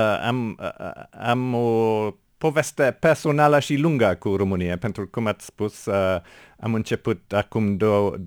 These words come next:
dou-, douăzeci de ani. Am fost, uh, negociatorul britanic pentru aderarea României în U E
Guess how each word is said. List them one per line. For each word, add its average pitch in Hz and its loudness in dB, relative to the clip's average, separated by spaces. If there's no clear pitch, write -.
dou-, 101 2
douăzeci 107 2
de 98 0
ani. 127 0
Am 101 -2
fost, - -4
uh, 95 0
negociatorul 92 -4
britanic 90 -6
pentru 92 -4
aderarea 87 -2
României 87 -4
în 78 -8
U 85 -6
E 87 -2